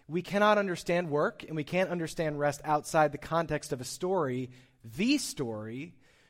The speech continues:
the biblical narrative. And so I want to look at our work lives and rest through the lens of the overarching biblical narrative today, which could be summarized in these three words: creation,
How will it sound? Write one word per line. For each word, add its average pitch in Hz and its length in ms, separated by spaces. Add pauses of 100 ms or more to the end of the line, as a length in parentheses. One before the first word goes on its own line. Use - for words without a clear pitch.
(160)
the 135 80
biblical 160 440
narrative. 131 600
And 139 180
so 147 300 (260)
I 165 80
want 277 220
to 208 60
look 180 340
at 160 480
our 151 180
work 175 280
lives 170 420
and 127 280
rest 151 380 (220)
through 156 180
the 143 300
lens 156 340
of 135 140 (240)
the - 100
overarching 165 560
biblical 143 380
narrative 143 400 (100)
today, 139 280
which 135 200
could 226 160
be 190 100
summarized 147 600
in 139 120
these 156 220
three 147 320
words: 123 400
creation, 185 800